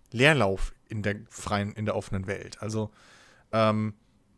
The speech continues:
selbst in einem Far Cry drei oder so hattest du ja mal Momente, wo du irgendwie durch den Dschungel gelatscht bist oder sowas und nichts passiert ist.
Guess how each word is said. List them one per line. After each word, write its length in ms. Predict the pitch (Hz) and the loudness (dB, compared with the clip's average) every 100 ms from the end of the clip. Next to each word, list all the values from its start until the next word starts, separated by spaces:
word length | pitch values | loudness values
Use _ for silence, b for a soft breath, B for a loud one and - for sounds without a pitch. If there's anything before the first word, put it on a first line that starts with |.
| _ _ _ _ _ _ _ _ - | _ _ _ _ _ _ _ _ -8
selbst 200 | 123 127 | -6 -2
in 80 | 151 | -2
einem 100 | 135 | -2
Far 200 | 131 131 | -4 0
Cry 160 | 143 | 0
drei 180 | 107 107 | 0 0
oder 140 | 143 | 2
so 80 | 123 | 2
hattest 240 | 120 113 - | 0 -2 -2
du 40 | |
ja 60 | 113 | -2
mal 260 | 113 110 | 0 0
Momente, 600 | 110 113 113 110 120 113 | -2 -4 -4 -4 -4 -6
wo 80 | 107 | -4
du 300 | 110 107 107 | -2 -2 -4
irgendwie 460 | 104 110 107 110 107 | -4 -6 -4 -4 -4
durch 220 | 107 104 | -6 -6
den 120 | 113 | -6
Dschungel 240 | 101 113 120 | -4 -2 0
gelatscht 480 | 101 98 95 95 - | 0 -2 -2 -4 -6
bist 260 | 110 - - | -8 -8 -6
oder 180 | 101 101 | -4 -2
sowas 280 | 104 110 | -2 -4
und 120 | - 107 | -4 -8
nichts 160 | 123 | -8
passiert 340 | - 95 110 - | -10 -10 -10 -10
ist. 180 | 123 | -10